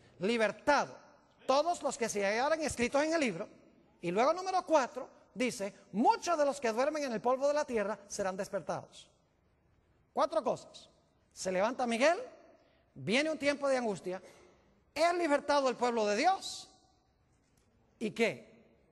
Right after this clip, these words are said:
Y viene la resurrección especial. Ahora estamos trabajando no hacia adelante, sino hacia atrás.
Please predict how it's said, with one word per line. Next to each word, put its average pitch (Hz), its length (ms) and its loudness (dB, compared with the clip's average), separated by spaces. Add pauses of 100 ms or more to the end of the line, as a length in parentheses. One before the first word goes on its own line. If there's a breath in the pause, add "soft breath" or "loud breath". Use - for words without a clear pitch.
(520)
Y 190 100 -2
viene 208 300 -2
la 202 120 0
resurrección 175 640 -8
especial. 143 440 -14 (1200 soft breath)
Ahora 185 180 -2
estamos 202 280 -6
trabajando 214 480 -4
no 170 200 -6
hacia 226 200 -6
adelante, 247 400 -6
sino 160 240 -10
hacia 156 180 -8
atrás. - 440 -10